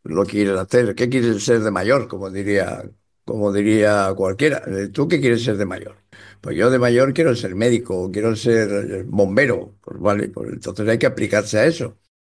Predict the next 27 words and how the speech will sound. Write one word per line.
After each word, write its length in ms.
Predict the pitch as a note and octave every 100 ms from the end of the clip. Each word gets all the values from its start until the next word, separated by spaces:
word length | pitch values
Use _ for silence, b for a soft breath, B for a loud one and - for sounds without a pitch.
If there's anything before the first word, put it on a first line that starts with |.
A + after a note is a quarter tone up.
| _ _ -
¿Tú 100 | E3
qué 160 | B2+ A#2
quieres? 300 | B2 G2 G2+
¿Ganarte 440 | G#2+ A#2+ B2+ C3
la 100 | B2+
vida 260 | B2 A#2+ A2+
con 160 | A2+
el 140 | G#2+ A2+
trading 460 | C3+ D#3+ E3+ E3
o 80 | G#2+
simplemente 560 | G#2+ B2 A#2 A2+ A#2+ A2+
rentabilizar 680 | A2 G2+ G2 G2 G2+ G#2 F#2+
tus 240 | F#2+ -
ahorros? 440 | F2+ F2+ D#2+ F2
Ese 220 | G#2+ A#2 C3
es 60 |
el 120 | C3+
primer 340 | A2+ F#2+ F2+ -
paso. 380 | B2 B2+ - _ _ _ _ B B B
Porque 280 | - A#2+ A#2+
si 100 | B2+
quieres 300 | - A#2+ B2
ser 120 | B2
un 140 | B2 A#2
trader 400 | C3+ D#3 C3+ G#2
de 60 |
intradía, 680 | G#2 G2+ G2+ G#2 D3 F#3 -